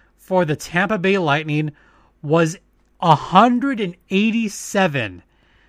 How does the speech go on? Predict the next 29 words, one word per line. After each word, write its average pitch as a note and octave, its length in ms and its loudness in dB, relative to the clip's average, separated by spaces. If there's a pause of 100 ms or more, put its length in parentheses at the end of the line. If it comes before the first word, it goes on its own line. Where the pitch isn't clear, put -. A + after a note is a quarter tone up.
(160)
to E3+ 260 -4
a B2+ 80 -2
hundred A3+ 420 2
and A3+ 80 -4
eleven F3 540 0 (400)
for F3+ 260 -2
the F3 120 2
Columbus F#3 460 0
Blue G3+ 200 2
Jackets. B2 400 -2
Can G#3+ 300 -4
you D4 180 2
just G#3+ 420 -6
imagine G3 840 -4
those F#3 320 0
gaudy G3 680 2
numbers? E3+ 560 -4 (460)
A D#3 120 2
hundred A3+ 680 0
and F#3 160 -6 (120)
eighty-seven G#3 840 -2
shot F#3+ 580 2
attempts. - 720 -6 (580)
That D#3 160 0
includes F#3+ 600 -4 (680)
regular F#3 420 2
shots G3 260 0
on G3 140 0
goal, F#3 320 0